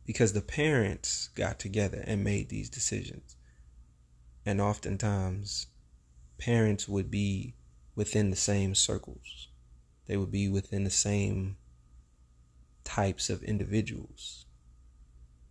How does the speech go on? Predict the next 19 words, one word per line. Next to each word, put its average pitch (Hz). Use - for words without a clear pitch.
So, 104
well, 92
hey, 110
if -
your 113
parents 92
get 95
along 85
with -
their 131
parents, 90
they 104
have 92
similar 95
morals, 104
similar 98
backgrounds, 101
similar 87
values, 101